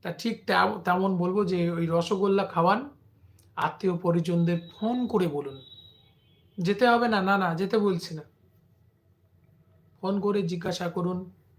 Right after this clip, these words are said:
যে, "কেমন আছো? আজকে বছরের প্রথম দিন, প্রণাম নিও, শুভেচ্ছা নিও, আশীর্বাদ নিও, একদিন সবাই মিলে ঘুরে যেও।"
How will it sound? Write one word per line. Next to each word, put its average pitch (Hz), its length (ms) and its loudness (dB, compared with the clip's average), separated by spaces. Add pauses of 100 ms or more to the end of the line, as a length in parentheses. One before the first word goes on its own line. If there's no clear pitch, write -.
(840)
যে, 170 160 -2
"কেমন 165 320 0
আছো? 160 460 -2 (840)
আজকে 160 300 -8
বছরের 165 500 -4
প্রথম 170 460 0
দিন, 170 240 0
প্রণাম 165 460 0
নিও, 170 280 4
শুভেচ্ছা 180 680 -2
নিও, 170 200 2
আশীর্বাদ 196 760 -2
নিও, 165 320 -2 (1000)
একদিন 170 400 -4
সবাই 170 420 0
মিলে 170 240 -2
ঘুরে - 420 -6
যেও।" 151 320 -12